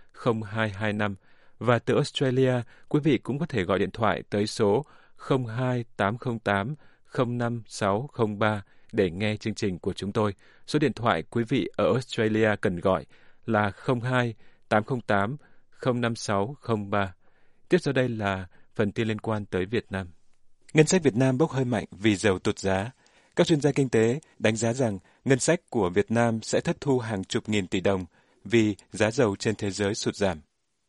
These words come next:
Bộ trưởng Kế hoạch và Đầu tư Bùi Quang Vinh được truyền hình nhà nước trích lời cho biết rằng tăng trưởng G D P của Việt Nam có thể giảm từ không phẩy tám tới một phẩy hai phần trăm vì biến động của giá dầu. Ông Vinh nói rằng, dù thế,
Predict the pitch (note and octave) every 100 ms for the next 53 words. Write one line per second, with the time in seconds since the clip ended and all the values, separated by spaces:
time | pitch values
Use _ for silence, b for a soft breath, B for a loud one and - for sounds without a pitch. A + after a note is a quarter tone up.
0 | _ - C3 - B2 F#2 D3 C#3+ F#2 G2+
1 | G2+ - A#2+ A2 G#2 G2 - A2+ G#2+ A#2
2 | G#2 - b b - B2 A#2+ G#2 A2 A2
3 | A2+ A#2 E3+ - - B2+ G#2+ F#2+ - b
4 | - C3 C3+ A2 F#2+ b b b C#3 -
5 | C3 F2 A#2+ B2 B2+ B2 - G2 G2 -
6 | A2+ G#2+ - b b E3+ A#2 E2+ G2+ F#2
7 | A2+ G2+ - D3 C3 A#2 - G2 G2 A#2
8 | C3+ - G#2 B2+ C#3+ - G2 G2+ A2+ G#2+
9 | F#2 A2+ G#2 - b b b A2+ G2+ G2+
10 | A#2 A#2+ - - F2 G2 G2 G#2+ F2+ _
11 | _ _ _ _ _ _ - A#2+ A#2 A#2
12 | A2+ B2 G#2+ F#2 b b B2 - A#2 A#2